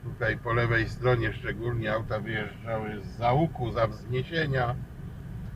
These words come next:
Tak więc na pewno, e, na pewno tutaj ronda poprawią i bezpieczeństwo. Myślę, że to również komfort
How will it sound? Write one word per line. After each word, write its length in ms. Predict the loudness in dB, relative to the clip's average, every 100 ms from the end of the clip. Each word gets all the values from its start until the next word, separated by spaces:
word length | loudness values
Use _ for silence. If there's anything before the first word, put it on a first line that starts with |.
| -8 -10 -10 -6
Tak 140 | -2
więc 240 | 2 2 4
na 140 | 4
pewno, 600 | 6 4 6 8 10 8 4 -2 0 2 2
e, 40 | 2
na 180 | 4 4
pewno 440 | 2 2 4 2
tutaj 600 | 0 0 4 4 2 -4 -8 -10 -12 -12 -12 -12 -4
ronda 640 | 6 10 10 8 6 6 4 -4 -12 -10 -10 -10 -8 0
poprawią 720 | 0 6 8 8 8 8 6
i 140 | 4 6
bezpieczeństwo. 1300 | 6 6 0 4 6 6 4 -2 -4 2 4 4 2 -10 -14 -14 -14 -12 -4
Myślę, 360 | -2 0 2 4
że 140 | 4
to 140 | 6 4
również 380 | 4 2 0 6
komfort 480 | 6 8 8 6